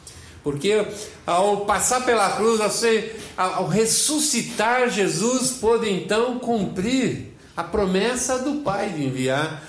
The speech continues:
o Espírito Santo. E ele diz lá em Atos, em, perdão, João quatorze, primeiramente no versículo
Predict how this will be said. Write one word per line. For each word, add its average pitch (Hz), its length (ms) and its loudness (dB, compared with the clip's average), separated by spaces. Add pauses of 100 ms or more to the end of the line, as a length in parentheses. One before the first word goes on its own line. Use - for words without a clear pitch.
(140)
o 135 80 -2
Espírito 143 420 -2
Santo. 151 460 0
E 165 60 4
ele 196 180 0
diz 180 280 2
lá 165 220 2
em 143 220 2
Atos, 139 560 -2 (180)
em, 131 300 2
perdão, 131 320 0
João 139 400 0
quatorze, 139 840 0 (1200)
primeiramente 185 580 2
no 170 200 2
versículo 151 1000 2